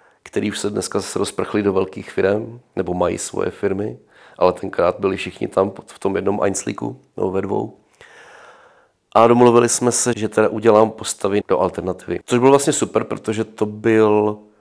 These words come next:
vlastně paralelně druhý projekt společně s tou Gampanelou, kde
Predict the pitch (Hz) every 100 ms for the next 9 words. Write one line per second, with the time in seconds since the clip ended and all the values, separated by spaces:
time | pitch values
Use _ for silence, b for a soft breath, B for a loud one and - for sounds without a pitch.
0 | b b b b b b - 101 98 -
1 | 107 104 98 92 _ _ 104 107 110 110
2 | 110 110 110 107 101 107 104 110 104 110
3 | 107 92 92 107 123 - - - - -
4 | 98 101 107 98 - 101 101 101 104 101
5 | 98